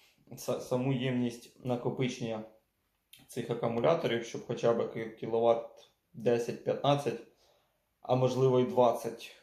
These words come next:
е, було запасу, або заряджати ці акумулятори вночі в зимовий час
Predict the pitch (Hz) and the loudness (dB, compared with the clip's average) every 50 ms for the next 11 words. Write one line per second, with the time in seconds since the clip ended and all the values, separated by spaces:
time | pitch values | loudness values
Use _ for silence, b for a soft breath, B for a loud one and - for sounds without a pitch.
0 | - 127 120 120 117 117 113 107 107 117 123 127 131 131 120 - 123 117 117 - | -6 -4 -2 0 0 0 -2 -2 -4 -4 -2 0 0 0 0 0 -2 -2 0 0
1 | 156 180 202 202 - - - 131 123 117 - - - _ _ _ _ - 117 113 | 2 2 2 0 -4 -6 -6 -6 -6 -6 -8 -14 -20 _ _ _ _ -4 -2 0
2 | 123 127 - 120 120 117 120 117 117 123 117 117 120 110 - 120 113 113 - 113 | 0 0 2 2 2 2 0 0 0 0 0 0 -2 -4 -2 -2 -2 -2 -2 -4
3 | 110 113 110 113 110 110 - 113 110 110 104 113 113 113 - - 180 196 202 175 | -4 -2 0 0 0 0 -2 -4 -4 -2 -4 -4 -6 -6 -4 -4 -2 -2 -2 -2
4 | 139 127 127 143 143 139 135 131 135 131 127 - 135 127 120 - - | -4 -2 0 2 2 4 4 2 2 0 0 2 0 0 0 0 -8